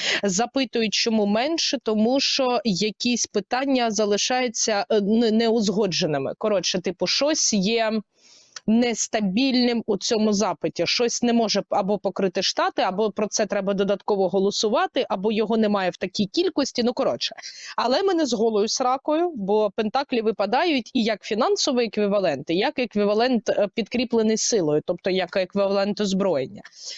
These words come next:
І ще нам наголосили про якісь питання, пов'язані з дев'яткою жезлів. Вони поговорили про,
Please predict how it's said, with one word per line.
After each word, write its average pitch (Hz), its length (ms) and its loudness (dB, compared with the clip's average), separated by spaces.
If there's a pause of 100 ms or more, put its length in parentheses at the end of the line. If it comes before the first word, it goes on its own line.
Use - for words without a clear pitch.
(200)
І 233 100 2
ще 339 320 0
нам 277 220 0
наголосили 240 760 2
про 240 180 0
якісь 208 440 0
питання, 262 460 0
пов'язані 226 640 0
з 190 60 0
дев'яткою 233 540 0
жезлів. 185 460 0
Вони 214 220 2
поговорили 220 600 2
про, 214 360 0